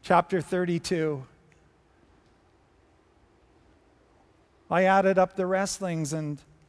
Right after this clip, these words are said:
lo and behold, there are seven. 'Cause this final one, God wrestled with Jacob, and Jacob wrestled with God.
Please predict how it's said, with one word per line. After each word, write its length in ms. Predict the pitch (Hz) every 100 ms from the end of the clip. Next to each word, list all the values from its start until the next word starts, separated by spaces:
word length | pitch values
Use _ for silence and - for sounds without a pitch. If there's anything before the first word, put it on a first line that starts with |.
| _ _
lo 280 | 170 185 190
and 100 | 190
behold, 480 | 185 190 196 190 180
there 180 | 175
are 60 | 175
seven. 560 | - 196 196 175 143 113 _ _ _ _ _ _ _ _ _ _ _ _ _ _ _ _ _ _ _ _ _ _ _ _ _ _ _ _ _ _ _ _
'Cause 120 | - 170
this 160 | 160
final 440 | - 185 202 190 175
one, 240 | 165 156
God 300 | 170 180 165
wrestled 380 | 175 170 185 160
with 200 | 165 143
Jacob, 560 | 160 185 180 165 123 - _ _ _ _ _
and 160 | 165 156
Jacob 380 | 175 175 190 165
wrestled 420 | 160 156 175 151
with 220 | 160 147
God. 460 | 156 143 131 127